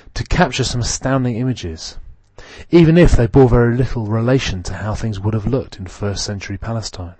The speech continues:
However, the problem with this is that these shots are dominated by the sparse natural beauty of the landscape. God incarnate is somewhat dwarfed by his creation.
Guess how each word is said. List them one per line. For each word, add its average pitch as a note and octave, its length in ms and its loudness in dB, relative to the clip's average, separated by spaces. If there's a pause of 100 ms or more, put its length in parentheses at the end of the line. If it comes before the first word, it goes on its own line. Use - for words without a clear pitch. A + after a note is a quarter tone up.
(1900)
However, D#3 300 8
the C#3 80 2
problem D#3+ 500 2
with F#2 140 -4
this F#2 320 -8 (240)
is C3 120 2
that A#2 160 2
these D#3 220 2
shots - 340 2
are B2+ 60 -2
dominated B2+ 640 0
by G#2+ 140 -2
the G2 80 -8
sparse - 520 0
natural A#2 380 -4
beauty A2+ 400 -2
of E2 80 -10
the F#2 80 -10
landscape. G2+ 560 -8 (1120)
God D#3 160 6
incarnate A2+ 840 0 (320)
is A#2 140 -2
somewhat B2+ 320 2
dwarfed G#2 560 4
by G2+ 180 -4
his G2+ 120 -4
creation. G2+ 580 -8